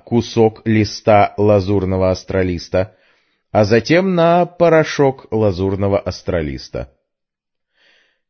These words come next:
Ни капли опыта, ни очка обмана — но я все равно улыбался. Оказывается,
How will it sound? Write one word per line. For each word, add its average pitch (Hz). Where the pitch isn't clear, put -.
Ни 143
капли 92
опыта, 120
ни 143
очка 117
обмана — 82
но 165
я 180
все -
равно 127
улыбался. 85
Оказывается, 143